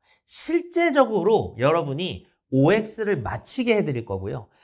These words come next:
틀리던 걸 맞히게 해드릴 거고요. 실제적으로 못 쓰던 걸 쓰게 만들어줄 거예요. 저는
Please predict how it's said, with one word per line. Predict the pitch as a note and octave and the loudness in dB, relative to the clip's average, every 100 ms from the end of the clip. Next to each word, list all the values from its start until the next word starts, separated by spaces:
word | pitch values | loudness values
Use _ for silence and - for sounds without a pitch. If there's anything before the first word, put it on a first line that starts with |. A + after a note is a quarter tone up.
| _ - | _ -8
틀리던 | - E4+ F4 C4 A#3 | 4 8 8 8 4
걸 | A3+ G3 | 2 0
맞히게 | A2 - D#3 C#3 | -2 -6 -6 -4
해드릴 | A#2+ G#2 G2 | -4 -6 -10
거고요. | G2 G2 D#3+ - _ _ _ | -8 -8 -8 -12 _ _ _
실제적으로 | - - D#4+ E4+ E4 C4 G#3 G3 | -8 -2 2 4 6 6 6 4
못 | B2 C#3+ | 4 4
쓰던 | F3+ - C#4 C4+ A#3+ | 4 0 2 2 2
걸 | A#3+ | -2
쓰게 | - - D#4 D#4+ F4+ | -2 -6 -2 2 4
만들어줄 | D4+ B2+ C3 C3 G2 - | 4 2 0 -2 -4 -6
거예요. | G2 E2+ - _ _ | -6 -6 -12 _ _
저는 | - E3 A#3 C4+ D3+ | -2 4 6 6 2